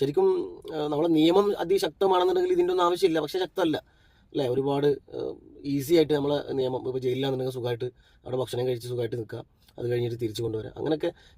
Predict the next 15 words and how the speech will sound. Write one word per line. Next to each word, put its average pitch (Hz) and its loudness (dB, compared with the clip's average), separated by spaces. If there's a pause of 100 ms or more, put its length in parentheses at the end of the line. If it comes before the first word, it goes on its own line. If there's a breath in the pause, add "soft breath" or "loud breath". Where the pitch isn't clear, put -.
തിരിച്ച് 139 -2
വീണ്ടും 135 4
ഈ 127 4
സമൂഹത്തിലേക്ക് 123 2
ഇറങ്ങി 117 2
വീണ്ടും 120 0
ആവർത്തിക്കുകയാണ്. 110 -6 (400 soft breath)
ശരിക്കും 147 2
ഇതിൽ 151 6
നാട്ടുകാരും 139 0
ഈ 139 -4
പറഞ്ഞതുപോലെ 135 0
തന്നെ 131 0
ക്ലബ്ബുകളും 127 0 (120)
രാഷ്ട്രീയ 120 -2